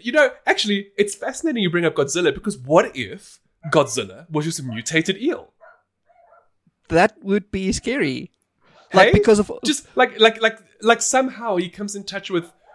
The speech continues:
Speaker 1: with radiation,
Speaker 2: Yeah.
Speaker 1: this eel, at the breeding ground, and boom, there's your Godzilla.
Speaker 2: Yeah, like,
Speaker 1: <laughs>
Speaker 2: imagine
Speaker 1: Because nobody knows how <laughs>
Speaker 2: Li-, like, I, I'm getting weird images in my head now, but imagine, like, uh, you, you know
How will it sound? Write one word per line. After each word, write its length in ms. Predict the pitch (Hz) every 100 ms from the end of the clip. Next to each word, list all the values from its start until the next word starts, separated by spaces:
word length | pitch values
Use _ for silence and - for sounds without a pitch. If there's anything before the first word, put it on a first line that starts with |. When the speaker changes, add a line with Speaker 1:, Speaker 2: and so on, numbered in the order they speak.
| _
Speaker 1:
with 240 | 160 156 - _
radiation, 640 | 131 160 196 190 202 262
Speaker 2:
Yeah. 180 | 247 233 156 - _ _
Speaker 1:
this 260 | 165 -
eel, 440 | 233 180 104 233 - _ _ _ -
at 220 | 220 -
the 80 | 175
breeding 360 | 196 262 240
ground, 400 | 135 101 101 151 _ -
and 300 | 214 185 117 _ _
boom, 480 | 294 254 123 95 - _ _ _ _ _
there's 340 | 131 175 202 202
your 120 | 196
Godzilla. 440 | 196 180 240 165 -
Speaker 2:
Yeah, 180 | 233 254
like, 260 | 208 269 -
Speaker 1:
<laughs> 20 |
Speaker 2:
imagine 440 | 214 190 208 240 214
Speaker 1:
Because 120 | 214
nobody 280 | 220 226 254
knows 320 | 233 302 359
how 240 | 214 220 220
<laughs> 160 | -
Speaker 2:
Li-, 140 | 208 214
like, 400 | 214 214 214 208 _ _ _
I, 300 | - - 220 185 208
I'm 180 | 208 185 - -
getting 260 | 196 202
weird 220 | 165 196 202
images 360 | 196 185 190
in 60 | 185
my 80 | 143
head 140 | 156
now, 100 | 143
but 140 | 143 -
imagine, 440 | 170 175 208 196
like, 380 | 170 156 - - - _ _ _ _ _ _
uh, 40 | 190
you, 220 | 185 190
you 160 | 180 196
know 440 | 208 214 208